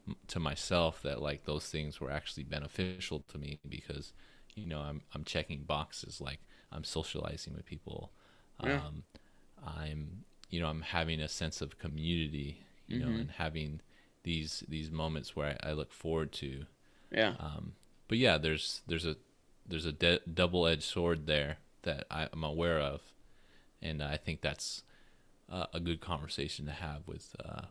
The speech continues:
Speaker 1: people instead of, you know, not talking about it. Uh,
Speaker 2: Mm-hmm.
Speaker 1: 'cause you, uh, you know, you can hear, like, g-, the game industry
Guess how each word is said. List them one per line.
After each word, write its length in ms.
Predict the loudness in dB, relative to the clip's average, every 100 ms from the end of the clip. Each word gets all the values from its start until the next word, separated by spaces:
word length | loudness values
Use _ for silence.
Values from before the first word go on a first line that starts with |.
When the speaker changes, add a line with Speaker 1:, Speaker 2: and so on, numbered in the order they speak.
| -8
Speaker 1:
people 380 | -8 -6 -6 -6
instead 300 | -6 -6 -6
of, 140 | -8 -14 _ _ -20 -20 -20 -20 -20 -20 -4
you 80 | 0
know, 80 |
not 240 | 4 4 2
talking 340 | -2 -2 -2
about 300 | -4 -4 -6
it. 140 | -8 -12 _ -20 -10
Uh, 100 | -4
Speaker 2:
Mm-hmm. 300 | 0 2 2
Speaker 1:
'cause 120 | 2 4
you, 180 | 4 2 -6
uh, 40 |
you 180 | 2 6
know, 60 | 8
you 140 | 6
can 100 | 4
hear, 180 | 4 6
like, 220 | 6 2 -4 -20 -20 -20 -6
g-, 160 | -4 -2
the 140 | -2
game 300 | 2 4 6
industry 800 | 4 2 0 -2 2 4 4 2